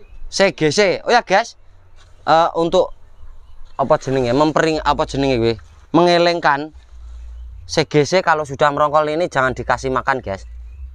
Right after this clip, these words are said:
Kita buang saja. Ini kemarin belinya terlalu banyak, ya toh. Eh, lek tuku kakean, jadi, eh, plastiknya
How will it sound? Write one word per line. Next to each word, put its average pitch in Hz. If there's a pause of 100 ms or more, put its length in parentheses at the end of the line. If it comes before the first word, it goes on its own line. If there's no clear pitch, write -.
(680)
Kita 107
buang 104
saja. 107 (560)
Ini 123
kemarin 127
belinya 120
terlalu 117
banyak, 117 (720)
ya 113
toh. 107 (1200)
Eh, 120 (1120)
lek -
tuku 117
kakean, 127
jadi, 127 (1200)
eh, 117
plastiknya 131